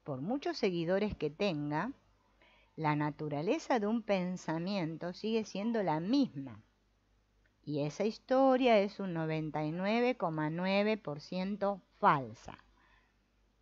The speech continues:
Tenga cincuenta millones de seguidores o solo tenga a mi abuela se-, de seguidora, una sola.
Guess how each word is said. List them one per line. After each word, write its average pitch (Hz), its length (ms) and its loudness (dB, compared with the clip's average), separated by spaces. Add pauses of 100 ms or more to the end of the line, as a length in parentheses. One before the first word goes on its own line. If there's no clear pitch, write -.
(120)
Tenga 131 560 4 (360)
cincuenta 285 760 -2
millones 214 500 0
de 175 120 -4
seguidores 226 880 2 (160)
o 196 180 0
solo 262 600 2 (560)
tenga 214 360 4
a 170 60 2
mi 165 140 0
abuela 156 560 2 (160)
se-, - 320 -8
de 135 120 -8
seguidora, 131 720 -6
una 139 200 -6
sola. 104 360 -12